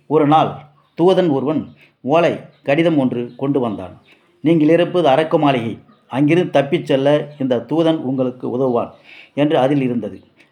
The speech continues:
பாண்டவர்கள் தூதனின் உதவியுடன் மாளிகையிலிருந்து காட்டிற்கு செல்லும்படியாக சுரங்கப்பாதை ஒன்றை கட்டினார்கள். அது தயாரானதுமே மாளிகைக்கு தீ மூட்டிவிட்டு பாண்டவர்கள் தங்கள் தாயுடன்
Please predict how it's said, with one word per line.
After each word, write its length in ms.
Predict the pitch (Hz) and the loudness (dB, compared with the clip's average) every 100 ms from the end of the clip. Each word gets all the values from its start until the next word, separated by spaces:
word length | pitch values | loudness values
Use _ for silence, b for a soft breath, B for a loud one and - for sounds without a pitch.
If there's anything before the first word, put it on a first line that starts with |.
| _ | _
பாண்டவர்கள் 680 | 143 170 165 160 156 - 156 | 0 2 2 0 -2 -4 -2
தூதனின் 320 | 170 170 151 | 0 0 -2
உதவியுடன் 480 | 120 131 131 156 - - _ _ - 123 | -4 -4 -4 -6 -8 -14 _ _ -6 0
மாளிகையிலிருந்து 600 | 147 160 147 147 139 - | 2 2 2 0 -2 -4
காட்டிற்கு 580 | 131 139 143 143 156 - b b b - | -4 -4 -4 -6 -10 -12 b b b -2
செல்லும்படியாக 720 | 151 170 147 131 123 127 139 - b | 0 2 2 2 0 -2 -6 -10 b
சுரங்கப்பாதை 680 | - - 170 165 147 135 123 | -8 -2 0 0 -2 -2 -2
ஒன்றை 240 | 110 110 147 | -6 -8 -6
கட்டினார்கள். 520 | 143 139 123 104 92 - b b b | -6 -4 -4 -6 -12 -20 b b b
அது 320 | - 143 156 - | -4 0 0 0
தயாரானதுமே 800 | 127 160 165 151 117 139 160 92 - - | 0 2 2 0 -2 -2 -4 -6 -12 -10
மாளிகைக்கு 680 | 113 135 165 131 - 123 | -2 0 0 -2 -6 -8
தீ 160 | 123 170 | -4 -2
மூட்டிவிட்டு 640 | 143 135 113 113 - 151 - | -2 -4 -8 -10 -8 -8 -8
பாண்டவர்கள் 520 | 123 135 131 117 113 113 _ | -4 -2 -2 -4 -8 -12 _
தங்கள் 340 | - 127 117 107 | -8 -6 -6 -4
தாயுடன் 440 | 131 143 139 127 | -2 0 0 -4